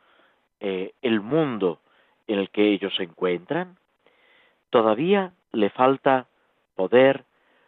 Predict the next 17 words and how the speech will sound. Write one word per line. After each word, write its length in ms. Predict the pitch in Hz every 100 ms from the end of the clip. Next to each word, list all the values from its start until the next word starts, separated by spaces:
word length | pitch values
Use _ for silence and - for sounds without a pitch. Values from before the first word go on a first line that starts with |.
| _
conocimientos 920 | - 143 139 - 135 175 233 202 107 -
suficientes 800 | 175 143 113 131 120 110 101 92 - _ _ _ _ -
para 180 | 113 104
vencer 520 | 98 90 127 123 123 _ _ _ _ _
toda 260 | - 151 107
resistencia. 960 | 82 85 - 82 - 87 80 80 80 _ _ _ _ _ _ _ _ _ _ -
Necesita 800 | 139 135 - 120 196 - 247 220 _ _ _ _
la 220 | - 110 98
posesión 840 | - 92 - 95 - 165 151 139 _ _ _ _ _
del 200 | - 101
anillo 380 | 92 98 92 87
único. 520 | 82 82 80 _ - _ _ _ _ _ _ _ _ _ _ _ _ _ _ _ _
¿El 160 | 147 143
mal 280 | 190 247 226
tiene 320 | 247 233 226
poder? 460 | - 220 262 240 - _ _ _ _ _ -
Sí, 220 | 120 104